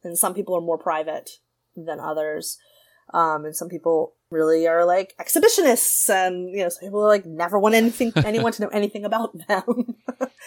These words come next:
Speaker 2: Right.
Speaker 1: Um, so those, like, finding, the, and those are, those are boundaries about the relationship in a lot of cases.
Speaker 2: Mm-hmm.
Speaker 1: Um, also individuals, you can have individuals who have walls and windows. That metaphor works for both the individual and the couple. You know, as far as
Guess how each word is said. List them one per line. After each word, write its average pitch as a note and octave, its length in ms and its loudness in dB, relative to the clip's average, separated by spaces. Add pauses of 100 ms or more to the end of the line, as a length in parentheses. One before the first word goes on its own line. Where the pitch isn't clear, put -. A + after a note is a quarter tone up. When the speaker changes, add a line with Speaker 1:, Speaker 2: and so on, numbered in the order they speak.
(380)
Speaker 2:
Right. A2 180 0
Speaker 1:
Um, F3+ 400 8
so B3+ 240 10
those, C4+ 480 10
like, G#3+ 240 2
finding, G#3+ 500 -2
the, F3+ 140 0
and G3+ 100 -2
those C4 160 6
are, A#3+ 240 4
those A#3 200 4
are G#3+ 240 4
boundaries F#3 440 4
about D#3 480 0
the E3 120 2
relationship E3+ 680 -2
in E3 80 -6
a D#3 60 -6
lot D#3 220 -2
of - 120 -10
cases. - 540 -10 (200)
Speaker 2:
Mm-hmm. F3 120 -8
Speaker 1:
Um, D#3 320 -8
also - 160 0
individuals, E3 760 -2
you F3+ 80 -12
can E3+ 140 -14
have D#3+ 120 -10
individuals D#3+ 560 -4
who E3+ 80 -4
have D#3+ 120 -8
walls E3 200 -6
and D#3 100 -10
windows. D3+ 400 -8
That - 200 -10
metaphor E3 360 -6
works F3 300 -8
for - 320 -6
both E3 180 -4
the E3+ 60 -4
individual D#3 360 -6
and D3+ 120 -10
the D3+ 60 -14
couple. D#3 480 -6 (240)
You A3 140 -4
know, F#3+ 140 6
as G3+ 180 2
far C#4 260 8
as C#4+ 160 4